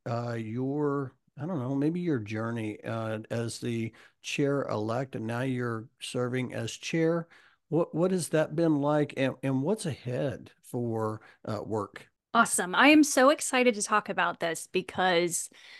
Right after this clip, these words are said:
Speaker 2: W E R C has been such an incredible organization, and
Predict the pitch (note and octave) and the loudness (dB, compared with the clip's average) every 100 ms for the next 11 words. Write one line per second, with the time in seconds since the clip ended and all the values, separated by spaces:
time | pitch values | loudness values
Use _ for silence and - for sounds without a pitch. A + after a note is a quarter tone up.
0 | - - - - _ A#3 B3+ E4+ C4 B3 | -20 -20 -20 -20 _ 8 10 10 10 8
1 | A3 G#3+ - G#3+ G3 F#3 F#3 F3+ - F#3 | 8 6 2 2 2 2 0 -4 0 0
2 | F3+ - - G#3+ - - A#3 G3+ F#3+ G3+ | 0 -4 2 4 4 4 4 4 2 2
3 | G3 F#3+ G3 - G3 F#3 F#3 F3+ E3+ F3+ | 2 2 2 2 0 0 -2 0 -2 0
4 | B3 C4+ D#4 D#4+ - - G#3 G3 F#3+ F#3+ | 6 8 8 6 2 -4 0 6 6 6
5 | F#3+ F#3+ | 2 0